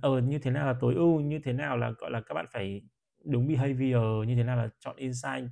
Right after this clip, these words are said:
như cái ngày giờ nào, cái ngày giờ nên chạy, ờ, mình biết những cái đó thôi. Nhưng mà mình không dám nhận là, kiểu, mình hiểu, nên là nếu như bây giờ các bạn hỏi Reddy rằng là, "Ờ, anh ơi, làm sao chạy ad ra ngàn đơn?" thì thôi,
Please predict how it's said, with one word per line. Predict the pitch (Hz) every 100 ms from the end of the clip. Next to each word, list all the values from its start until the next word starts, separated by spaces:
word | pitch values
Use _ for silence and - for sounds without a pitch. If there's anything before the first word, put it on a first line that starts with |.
| -
như | 147 127 135 131 139 127
cái | 151
ngày | 156 131
giờ | 110 107
nào, | 104 104 104
cái | 107
ngày | 131
giờ | 113 107
nên | 117
chạy, | 127 -
ờ, | 117
mình | 107 110
biết | 139 170
những | -
cái | 127
đó | 113 117
thôi. | 143 139 _ _ _ _ _ _ _ _ -
Nhưng | 160 160
mà | 127
mình |
không | 127 170
dám | 151 143
nhận | 180 147
là, | 127 120 123
kiểu, | 120
mình | 113
hiểu, | 127 117 107
nên | 147
là |
nếu | 131 123
như | 139
bây | 151
giờ | 139
các | 131
bạn | 147
hỏi | 120 101 101 -
Reddy | 139 156 143
rằng | 127
là, | 113
"Ờ, | 120 113
anh | 131 139
ơi, |
làm | 131 113
sao | 135 131
chạy | -
ad | 117
ra | 117
ngàn | 123 117
đơn?" | 123
thì | 120
thôi, | 123